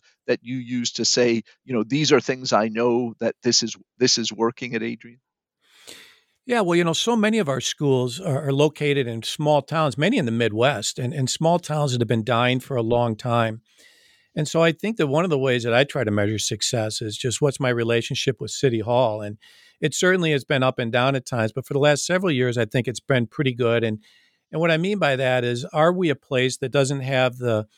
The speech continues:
Speaker 2: the bubble over it, at least perception-wise, from the community? But will they come on campus for special speakers and for sporting events and for concerts? And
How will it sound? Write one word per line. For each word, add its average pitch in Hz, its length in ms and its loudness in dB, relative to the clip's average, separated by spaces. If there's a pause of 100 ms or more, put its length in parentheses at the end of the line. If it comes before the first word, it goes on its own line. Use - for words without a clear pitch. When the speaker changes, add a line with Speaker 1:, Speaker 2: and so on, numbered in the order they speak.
(340)
Speaker 2:
the 139 80 -4
bubble 139 400 2
over 117 360 0
it, 107 180 -4 (100)
at 139 60 -2
least 143 240 4
perception-wise, 123 920 0
from - 260 -2
the 123 80 0
community? 127 440 0
But 123 180 -4
will 190 180 2
they 170 100 0
come 143 240 -4
on 117 160 0
campus 123 520 -2
for 120 460 0 (440)
special - 400 0
speakers 120 600 2
and 107 180 -2
for 123 220 -2
sporting 170 420 0
events 104 380 -2
and 117 100 -12
for - 140 -12
concerts? 143 720 -4
And 107 160 -10